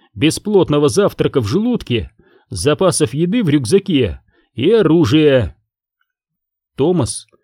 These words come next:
который к этому моменту уже перестал прыгать,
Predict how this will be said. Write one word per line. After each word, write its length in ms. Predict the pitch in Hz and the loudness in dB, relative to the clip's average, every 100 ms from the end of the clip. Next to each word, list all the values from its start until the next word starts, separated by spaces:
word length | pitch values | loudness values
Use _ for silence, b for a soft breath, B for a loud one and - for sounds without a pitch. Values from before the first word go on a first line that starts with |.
| _ - | _ -8
который 420 | 123 147 143 127 | -6 0 0 0
к 100 | 151 | 0
этому 300 | 135 127 123 | 0 0 0
моменту 420 | 131 151 123 127 | 0 0 0 -2
уже 280 | 127 107 139 | -2 0 -2
перестал 500 | 123 120 - 196 143 | -2 -6 -4 -2 -2
прыгать, 500 | - 190 110 90 | 0 -2 -2 -8